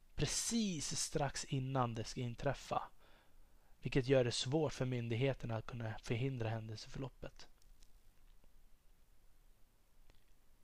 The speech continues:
Hur har den thailändska regeringen reagerat?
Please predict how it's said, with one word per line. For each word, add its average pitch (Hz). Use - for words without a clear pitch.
Hur 196
har 135
den 131
thailändska 131
regeringen 135
reagerat? 127